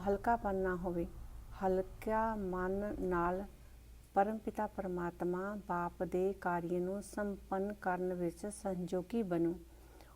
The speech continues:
ਹੁਣ ਸਮੇਂ ਆ ਗਿਆ ਹੈ ਸੂਖਸ਼ਮ ਸੇਵਾ ਸ਼ੁਰੂ ਕਰਨ ਦਾ। ਆਪਣੇ ਅਲੌਕਿਕ ਪਰਿਵਾਰ ਵਿੱਚ ਚਾਰੇ ਪਾਸਿਓਂ ਲਾਈਟ ਹੀ ਲਾਈਟ ਫੈਲਾਓ,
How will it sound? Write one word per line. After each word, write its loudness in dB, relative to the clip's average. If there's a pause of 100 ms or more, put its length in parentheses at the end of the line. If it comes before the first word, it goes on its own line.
(180)
ਹੁਣ -2 (160)
ਸਮੇਂ 0
ਆ -4 (100)
ਗਿਆ 0
ਹੈ 0
ਸੂਖਸ਼ਮ -6
ਸੇਵਾ -2
ਸ਼ੁਰੂ -4
ਕਰਨ 0
ਦਾ। -4 (640)
ਆਪਣੇ 0 (140)
ਅਲੌਕਿਕ 0
ਪਰਿਵਾਰ -2 (640)
ਵਿੱਚ 2
ਚਾਰੇ 0
ਪਾਸਿਓਂ -2 (240)
ਲਾਈਟ 0
ਹੀ -4 (120)
ਲਾਈਟ -2
ਫੈਲਾਓ, -4